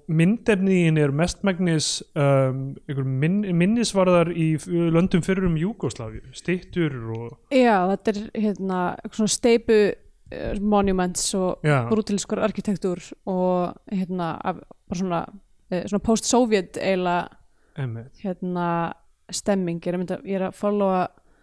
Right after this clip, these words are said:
Speaker 2: einhver Twitter-account sem heitir, hérna, Post-Soviet Visuals og, og svona fannst alveg sumt kunnulegt þarna.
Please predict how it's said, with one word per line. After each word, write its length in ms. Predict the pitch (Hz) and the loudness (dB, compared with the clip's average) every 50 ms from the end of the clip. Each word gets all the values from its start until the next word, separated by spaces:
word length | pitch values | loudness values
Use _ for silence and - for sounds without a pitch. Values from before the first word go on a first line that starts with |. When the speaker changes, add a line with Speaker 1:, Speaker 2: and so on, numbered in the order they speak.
| _ _ _ _ _ _ _ _ _ - | _ _ _ _ _ _ _ _ _ -4
Speaker 2:
einhver 160 | 202 190 - - | -4 -4 -4 -6
Twitter-account 560 | _ - 247 220 - 220 202 - - 202 185 - | _ 0 0 0 2 -2 -2 0 0 -2 0 0
sem 140 | 208 196 | -2 0
heitir, 380 | 190 190 190 185 - 185 - - _ _ | 0 0 -2 -2 -4 -4 -4 -6 _ _
hérna, 720 | 208 196 196 190 165 180 180 180 175 175 170 170 - - - - | -6 -4 -2 -2 -4 -4 -6 -4 -4 -4 -4 -4 -6 -8 -10 -4
Post-Soviet 580 | - 220 208 - - - 214 220 208 208 175 185 | -2 -2 -2 0 -2 0 0 0 0 -2 -2 2
Visuals 640 | 208 233 233 - 240 220 214 214 202 - - - - _ _ _ _ - - _ _ _ | 2 2 2 2 2 2 2 2 0 -4 -8 -8 -10 _ _ _ _ -20 -20 _ _ _
og, 300 | - 190 190 196 185 - - _ _ | -4 -2 0 0 -2 -2 -6 _ _
og 120 | _ 226 208 | _ -2 0
svona 200 | 226 214 202 - | 0 0 0 0
fannst 320 | - 233 233 247 - - | 2 2 2 2 0 -2
alveg 160 | 262 254 233 | -2 0 2
sumt 240 | 220 269 262 - - | 4 4 2 2 -2
kunnulegt 540 | - - - 302 370 302 208 - 180 185 - | -4 0 0 4 4 4 4 4 0 -2 -2
þarna. 300 | 185 175 175 - - 190 | -4 -6 -4 -8 -8 -10